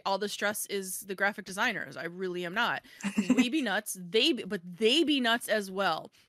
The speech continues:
cause they're artists as well. That is the one that I think gets overlooked cause I've had so many graphic designers I've talked with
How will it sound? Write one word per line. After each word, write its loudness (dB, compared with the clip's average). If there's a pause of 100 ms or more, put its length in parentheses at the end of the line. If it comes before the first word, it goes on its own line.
(120)
cause -6
they're -2
artists 0
as -6
well. -2
That 2
is -4
the -4
one -6
that -4
I -2 (160)
think -10
gets -8
overlooked -4
cause -10
I've -4
had -2
so -2
many -2
graphic 2
designers -6
I've -4
talked -4
with -8